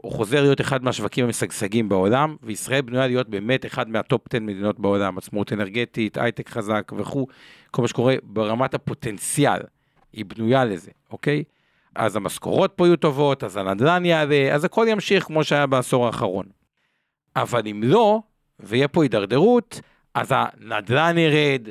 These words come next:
שוק התעסוקה יהיה יותר קשה, אולי הצורך שלכם, או שאחד מבני הזוג לא יעבוד, או אם גילים יותר מבוגרים, אז יצטרכו לתמוך בילדים, יעלה, ואז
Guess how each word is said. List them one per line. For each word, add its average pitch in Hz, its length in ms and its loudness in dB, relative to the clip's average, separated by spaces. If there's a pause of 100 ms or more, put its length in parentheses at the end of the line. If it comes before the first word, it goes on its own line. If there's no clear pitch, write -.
שוק - 280 -2
התעסוקה 131 580 -2
יהיה 175 280 4
יותר 151 240 2
קשה, 127 440 0 (640)
אולי 131 340 2
הצורך 131 460 2
שלכם, 120 400 -2 (380)
או 160 100 0
שאחד 135 280 -4
מבני 113 180 -2
הזוג 107 280 0
לא 113 160 6
יעבוד, 135 420 4
או 120 80 -2
אם 120 100 -6
גילים 120 300 2
יותר 117 160 -2
מבוגרים, 113 380 0
אז 104 60 -4
יצטרכו 131 300 0
לתמוך 120 440 -2 (560)
בילדים, 110 720 2 (520)
יעלה, 139 480 4 (640)
ואז 165 720 2